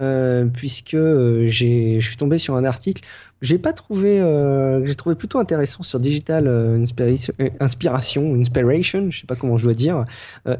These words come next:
il me semble, je veux pas me tromper, mais que c'est ce fameux Indien là qui parle comme ça en anglais et qui, euh, je, dont j'avais déjà parlé. <laughs> Ouais, je fais très mal l'Indien, Tom.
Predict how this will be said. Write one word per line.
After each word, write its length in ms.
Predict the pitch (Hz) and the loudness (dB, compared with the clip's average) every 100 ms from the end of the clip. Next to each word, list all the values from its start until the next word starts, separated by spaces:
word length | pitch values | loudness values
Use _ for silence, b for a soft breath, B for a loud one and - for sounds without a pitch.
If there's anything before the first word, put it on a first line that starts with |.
| 185 | 0
il 80 | |
me 40 | 170 | 2
semble, 420 | - 269 247 131 | 2 0 0 0
je 120 | 120 | 0
veux 60 | 139 | -2
pas 100 | 240 | -2
me 80 | 202 | -4
tromper, 400 | - 160 240 233 b b | -6 -4 -4 -6 b b
mais 100 | 131 | -8
que 60 | 131 | -6
c'est 100 | 156 | -4
ce 100 | - | -4
fameux 320 | 196 220 202 | -2 0 2
Indien 520 | 160 147 147 170 170 | 2 0 0 0 0
là 180 | 139 113 | 0 -2
qui 180 | 117 131 | -4 -6
parle 380 | 180 170 135 127 | -6 -4 -2 -4
comme 220 | 123 131 | -4 -2
ça 360 | 123 156 156 131 | -2 -2 -2 -2
en 200 | 117 120 | -2 0
anglais 440 | 117 120 131 170 185 B B - | 0 0 2 2 -2 B B -4
et 100 | 120 | -4
qui, 320 | 123 139 135 | -4 0 2
euh, 260 | 120 117 120 | 4 4 2
je, 120 | - | 2
dont 160 | 131 | 0
j'avais 160 | 139 156 | 2 2
déjà 220 | 175 202 | 2 0
parlé. 340 | - 180 185 190 - | -2 -2 0 -2 0
<laughs> 60 | |
Ouais, 160 | 196 180 | -2 -2
je 100 | - | -2
fais 100 | 175 | -6
très 180 | - 170 | -4 -2
mal 180 | 156 | 0
l'Indien, 340 | 147 143 135 131 | 0 -2 -2 -4
Tom. 240 | - 123 | -2 -4